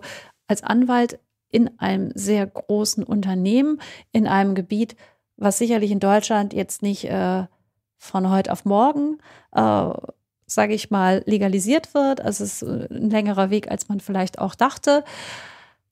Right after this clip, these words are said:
Aber da geht's gerade voran. Da hättest du's dir doch bequem machen können. Da hättest du irgendwie weiter in diesem rein Cannabis-Bereich,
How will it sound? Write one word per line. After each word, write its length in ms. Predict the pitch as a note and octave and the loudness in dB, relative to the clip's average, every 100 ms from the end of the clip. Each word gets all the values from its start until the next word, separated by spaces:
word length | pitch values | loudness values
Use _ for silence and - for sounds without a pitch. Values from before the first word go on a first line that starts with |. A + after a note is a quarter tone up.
| _ _ - | _ _ 2
Aber 220 | A3+ B3 | 6 8
da 120 | B3 A3+ | 8 8
geht's 340 | C4+ D4+ - | 4 2 -2
gerade 300 | - C4 C4+ | 2 6 6
voran. 360 | C4+ B3 A3+ F#3+ | 4 4 6 6
Da 60 | |
hättest 380 | E3 G3+ D#4+ - | 4 2 0 2
du's 160 | D#4 - | 0 2
dir 80 | C4+ | 2
doch 140 | C4 | 4
bequem 420 | B3+ - F#4+ F#4+ | 0 0 2 6
machen 320 | G#3 F3 F3+ | 6 4 0
können. 240 | F3 F3 F3 | 0 0 2
Da 80 | F3 | 0
hättest 400 | F3 G3 - F#3 | 0 -4 -6 -4
du 40 | |
irgendwie 440 | F3+ E3+ F#3 F3+ | -4 -4 -4 -4
weiter 340 | F3+ F#3 F#3 F#3+ | -2 -2 -2 -2
in 200 | F#3 F3+ | -4 -6
diesem 360 | F#3 F#3 F#3 - | -6 -6 -6 -4
rein 180 | E3+ F3+ | -4 -4
Cannabis-Bereich, 880 | - C#4 D4 C#4 - B3+ A3+ A3+ | -2 -2 0 -4 -2 -2 0 0